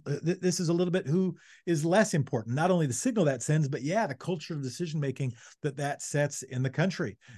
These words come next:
and who thinks they've got access, and, "Oh, my buddy is a Supreme Court justice." And by the way, do I think that it impacted how Clarence Thomas ruled in Dobbs? I, not even for half a moment. Do I think there is any decision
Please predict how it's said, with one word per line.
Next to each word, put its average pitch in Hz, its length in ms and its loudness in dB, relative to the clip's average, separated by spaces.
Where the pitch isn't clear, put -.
and 113 200 0
who 117 220 2
thinks 147 400 0
they've 131 180 -2
got 131 200 -2
access, 147 500 -4
and, 135 140 -2
"Oh, 170 160 2
my 135 140 0
buddy 139 440 2
is 143 80 2
a 127 40 -2
Supreme 156 220 0
Court 160 220 0
justice." 175 400 0
And 143 180 0
by 143 160 0
the 143 100 0
way, 165 380 0
do 151 160 10
I 143 140 10
think 175 500 4
that 139 200 4
it 139 200 4
impacted 156 760 6
how 135 380 0
Clarence 139 440 0
Thomas 147 560 4
ruled 147 340 8
in 135 160 6
Dobbs? 151 640 4
I, 127 300 -2
not 123 220 0
even 120 180 2
for 110 140 -4
half 104 220 0
a 113 40 -2
moment. 135 320 2
Do 147 160 6
I 151 120 6
think 196 320 2
there 175 180 4
is 156 200 4
any 226 300 2
decision 180 720 0